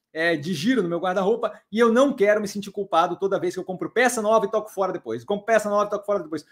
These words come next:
que é o que acontece muito na Europa, nos Estados Unidos, no que tange Zara, H and M, é, todo o grupo ali da Inditex,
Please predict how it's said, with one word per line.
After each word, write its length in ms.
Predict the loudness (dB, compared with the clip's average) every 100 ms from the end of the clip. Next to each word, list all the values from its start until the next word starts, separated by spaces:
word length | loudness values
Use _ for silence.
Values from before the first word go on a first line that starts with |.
| _ _
que 220 | 0 4
é 80 | 6
o 80 | 4
que 80 |
acontece 480 | 0 -2 -2 -4 -4
muito 540 | -2 0 0 -2 -8 -14 _ -4
na 100 | 0
Europa, 520 | 4 6 6 4 -2
nos 140 | -2
Estados 180 | -4 -2
Unidos, 240 | -2 -4
no 100 | -6
que 80 | -6
tange 420 | -2 0 -2 -6 _ _
Zara, 640 | -4 2 4 4 2 0 0
H 300 | -2 0 -2
and 140 | -2
M, 420 | -2 -2 -2 -4 -10 _ _ -8
é, 920 | -2 0 0 0 0 0 -2 -2 0
todo 180 | 0 0
o 40 |
grupo 280 | 0 0 2
ali 100 | 0
da 120 | 2
Inditex, 640 | 0 -2 2 2 2 -4